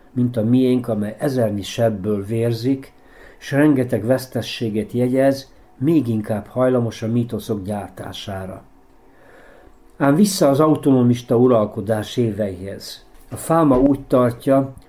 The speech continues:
hogy Major egyeduralkodóként igazgatta a vajdasági magyar életet,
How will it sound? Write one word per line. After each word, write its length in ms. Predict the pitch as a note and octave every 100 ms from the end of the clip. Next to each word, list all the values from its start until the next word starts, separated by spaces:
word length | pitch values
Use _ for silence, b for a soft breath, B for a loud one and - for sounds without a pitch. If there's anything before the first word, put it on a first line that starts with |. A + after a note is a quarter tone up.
| _
hogy 120 | G#2+
Major 380 | A#2+ C#3 C#3 C3
egyeduralkodóként 1300 | - C#3+ B2+ C3 B2 A2+ - A2+ A2+ A2 B2+ A#2+ B2
igazgatta 680 | D#3 C3 A2+ G#2+ G#2+ - A2
a 40 |
vajdasági 680 | G#2 A#2+ A#2 G#2 - G2+ G2+
magyar 400 | G#2+ A#2 G#2+ F#2+
életet, 640 | - A2+ A2 G#2+ C3 C3